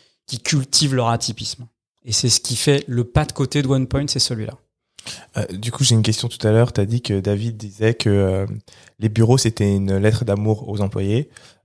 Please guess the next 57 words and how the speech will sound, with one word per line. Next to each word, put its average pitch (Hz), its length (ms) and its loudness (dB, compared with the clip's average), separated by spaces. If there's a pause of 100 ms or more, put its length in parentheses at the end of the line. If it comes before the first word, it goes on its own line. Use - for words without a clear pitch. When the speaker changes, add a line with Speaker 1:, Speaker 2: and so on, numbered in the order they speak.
Speaker 2:
Euh, 101 140 0
pendant, 107 500 4
euh, 98 100 4
le 101 120 0
covid, 107 340 2
tout - 220 -10
le 107 60 0
monde 101 120 0
était 98 180 -4
chez - 100 -10
soi. 123 120 0
Comment 135 260 4
vous 127 100 2
avez 110 200 6
pu, 120 280 0
euh, 98 300 4
recréer 117 580 2
un 101 120 2
peu 107 160 -2
l'expérience 104 500 2
à 98 60 0
distance ? 101 560 -6
Speaker 1:
Alors, 131 180 -2
par, - 180 0
par, - 200 0
par 151 140 0
pas 160 100 0
mal 160 100 2
de 156 80 0
choses. 135 300 -6 (200)
Euh, 131 420 -10
déjà, 131 260 2
on 156 120 2
a 131 80 6
des 120 200 2
outils. 135 240 0
J'ai 110 120 -2
pas 131 120 0
répondu 127 300 0
à 123 60 0
ta 117 140 -2
question, 120 400 -4 (420)
mais 110 200 -4
on 123 140 -2
a, 120 180 0
on 123 160 0
a, 120 320 4
on 117 140 2
a 117 100 6
mis 120 160 6
en 120 120 4
place 117 340 2
un, 107 280 -2
l'équi-, 107 260 -4
enfin, 110 220 -4
Facebook 113 440 -2
at 113 80 0